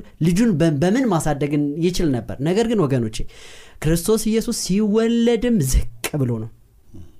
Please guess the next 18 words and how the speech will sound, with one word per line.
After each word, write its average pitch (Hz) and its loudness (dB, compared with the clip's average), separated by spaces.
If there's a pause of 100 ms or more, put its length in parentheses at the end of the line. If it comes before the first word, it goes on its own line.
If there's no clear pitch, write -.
(600)
ደግሞም 202 2
የተወለደው 202 2
ከድሃ 151 0
ቤተሰቦች 117 -4
ነው። - -16 (120)
ይሄ 226 2
መስዋዕቱ 202 0
ያሳየናል 123 -2
አይደል? 220 -2 (160)
ያቀረቡት 196 0
ዋነስ 120 -2
ነው። - -16 (1400)
ለድ-፣ 185 2
ድሆች፣ 196 0 (260)
እ፣ 143 0 (920)
በጣም 180 -2 (280)
መስዋዕት 233 2
ከታጣ 269 0